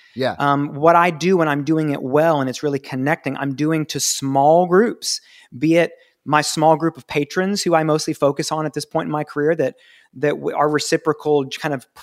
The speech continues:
Speaker 2: generosity thing we've got going on get, provides everybody with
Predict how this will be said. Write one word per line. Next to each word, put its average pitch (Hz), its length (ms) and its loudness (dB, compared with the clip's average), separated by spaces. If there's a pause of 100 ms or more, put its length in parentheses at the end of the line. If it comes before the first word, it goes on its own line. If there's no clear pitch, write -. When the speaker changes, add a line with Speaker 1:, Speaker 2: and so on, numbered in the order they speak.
(120)
Speaker 2:
generosity 151 720 0
thing 156 240 -2
we've 156 140 0
got 143 260 -6
going 143 280 -2
on 147 260 0 (720)
get, 156 480 -4
provides 151 480 2
everybody 165 480 0
with 170 140 -2